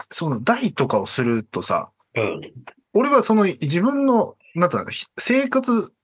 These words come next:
Speaker 1: 人間生活の中で一番の快感はやっぱその、
Speaker 2: うん。
Speaker 1: 大のその、かい-、出た瞬間だと思ってんのね。
Speaker 2: いや、俺はね、ちょっと違うの。で-、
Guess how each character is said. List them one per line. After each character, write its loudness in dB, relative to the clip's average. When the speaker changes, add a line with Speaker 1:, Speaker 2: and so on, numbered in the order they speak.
Speaker 1:
人 2
間 2
生 2
活 2
の 0
中 -2
で -2
一 0
番 2
の -2
快 0
感 0
は 0
や 0
っ -18
ぱ -8
そ -6
の、 -8
Speaker 2:
う -10
ん。 -6
Speaker 1:
大 0
の 0
そ -2
の、 -4
か 2
い-、 -4
出 0
た 2
瞬 0
間 2
だ 2
と -6
思 0
っ -6
て -4
ん -10
の -12
ね。 -8
Speaker 2:
い 4
や、 -2
俺 4
は 2
ね、 2
ち 0
ょ -2
っ -2
と -2
違 2
う 2
の。 -6
で-、 0